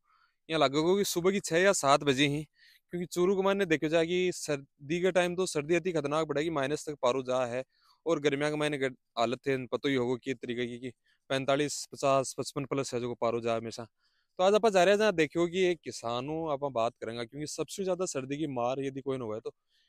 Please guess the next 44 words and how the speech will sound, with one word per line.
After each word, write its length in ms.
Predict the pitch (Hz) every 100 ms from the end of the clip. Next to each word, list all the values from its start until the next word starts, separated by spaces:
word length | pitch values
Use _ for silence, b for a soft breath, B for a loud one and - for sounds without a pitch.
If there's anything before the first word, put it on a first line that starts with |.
| -
एक 140 | 165 160
तो 80 | 180
किसान, 440 | 135 - 131 143
एक 140 | 147 131
मजदूर 420 | 120 107 123 123
वर्ग 220 | 120 120 117
जो 80 | 117
हुआ 220 | 104 107
है, 60 |
बिन 160 | 117 123
सबसे 340 | - 123 - 123
ज्यादा 280 | 110 117
हुआ 120 | 110 120
है, 60 |
एक 60 | 139 -
पशुपालक 420 | - 151 156 175
जगह 180 | 160 151
हुई, 180 | 135 135 _ _ _ _ _
वह 100 | 135
भी 120 | 147
खेती 260 | 147 131 131
बाड़ी 200 | 127 127
करी 220 | 123 123 131 127 -
और 160 | 123 - _ 120
जगह 160 | 123 131
कई 200 | 143 139
बार 120 | 143
नहीं 200 | 135 170
भी 120 | 180
करी 200 | 147 143
ख-, 100 | 135 - _ -
खेती 180 | 117 127
बाड़ी 200 | 123 170
और 120 | 170 151
जगह 180 | 180 190
पशुपालक 440 | 170 151 147 135
हुई, 140 | 127 - _ _ _ -
तो 60 | 196
सबसे 300 | 214 185 214
ज्यादा 200 | 185 185
मार 220 | 143 151
है 60 | 160
सर्दी 280 | 147 139
की 80 | 147